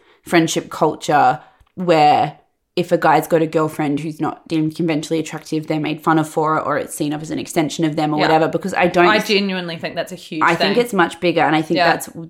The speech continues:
Speaker 1: these women are talking about how they can find men that they'll sleep with privately but who don't wanna be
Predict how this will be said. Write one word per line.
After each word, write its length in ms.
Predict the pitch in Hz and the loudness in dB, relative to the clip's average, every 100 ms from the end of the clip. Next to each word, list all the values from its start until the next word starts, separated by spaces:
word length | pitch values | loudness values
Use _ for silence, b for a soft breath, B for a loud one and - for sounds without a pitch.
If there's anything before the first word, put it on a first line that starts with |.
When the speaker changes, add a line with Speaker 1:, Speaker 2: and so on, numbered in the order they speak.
| _ 180 | _ -16
Speaker 1:
these 240 | - 170 160 | -2 0 2
women 200 | 160 156 | 2 2
are 40 | |
talking 240 | 156 156 156 | 0 -2 -2
about 100 | 151 | -2
how 80 | 151 | -4
they 100 | 151 | -2
can 180 | 165 | -2
find 380 | 156 160 156 156 | 0 2 2 0
men 140 | 156 156 | -2 -2
that 100 | - | -2
they'll 120 | 156 | -4
sleep 340 | - 165 156 165 | -2 -4 -2 -6
with 140 | 151 | -8
privately 520 | - 160 160 - 139 | 0 2 2 0 -4
but 160 | 139 - | -4 -8
who 100 | 160 | -6
don't 200 | 160 147 | -4 -2
wanna 160 | 156 156 | -2 -2
be 380 | 156 147 143 | -4 -4 -6